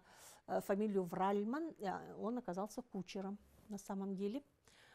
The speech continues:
Э, Софья и Милон — участники любовного конфликта и, можно сказать, любовная пара. И выводы. Э, с какими ключевыми словами мы должны делать? Актуальность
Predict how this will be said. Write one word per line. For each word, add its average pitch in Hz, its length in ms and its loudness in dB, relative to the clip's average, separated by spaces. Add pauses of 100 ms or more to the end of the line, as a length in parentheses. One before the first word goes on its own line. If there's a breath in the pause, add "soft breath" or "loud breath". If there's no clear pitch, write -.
(220 loud breath)
Э, 202 160 6
Софья 269 420 6
и 247 100 8
Милон — 226 340 8
участники 254 560 2
любовного 190 560 0
конфликта 226 720 -6
и, 233 160 -2
можно 190 300 -4
сказать, 190 360 -2 (400 soft breath)
любовная 196 600 -2 (100)
пара. 170 300 -4 (640 soft breath)
И 302 100 4
выводы. 240 500 4 (1200)
Э, 190 400 -2 (340 soft breath)
с - 120 -8
какими 269 360 6
ключевыми 226 800 2
словами 196 640 -2 (220)
мы 208 120 0
должны 208 400 0
делать? 165 520 -2 (320 loud breath)
Актуальность 277 640 2